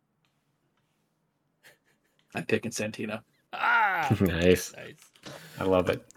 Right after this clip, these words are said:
Speaker 2: Do you remember that bet? Yeah, that was one of the bets that I was talking about where Giuseppe had to eat a juicy, tender Portillo's beef. And I think the phrase was, "Shove it down your gullet."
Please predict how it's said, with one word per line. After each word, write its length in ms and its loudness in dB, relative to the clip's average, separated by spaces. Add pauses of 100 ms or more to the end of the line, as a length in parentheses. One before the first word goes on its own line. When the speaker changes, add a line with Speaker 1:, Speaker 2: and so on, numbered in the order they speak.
(120)
Speaker 2:
Do 80 -10
you 60 2
remember 240 2
that 280 4
bet? 440 4
Yeah, 160 4
that 160 8
was 120 4
one 120 4
of 60 0
the 60 4
bets 400 6
that 120 0
I 80 4
was 100 -2
talking 320 0
about 320 -2
where 160 -2 (260)
Giuseppe 480 0
had 160 4
to 160 -8
eat 120 0
a 60 -2 (160)
juicy, 440 0
tender 520 0 (280)
Portillo's 600 2
beef. 520 -4 (480)
And 140 0
I 80 4
think 300 0
the 160 0
phrase 500 0
was, 340 0 (100)
"Shove 460 2
it 220 0
down 300 4
your 220 0
gullet." 680 0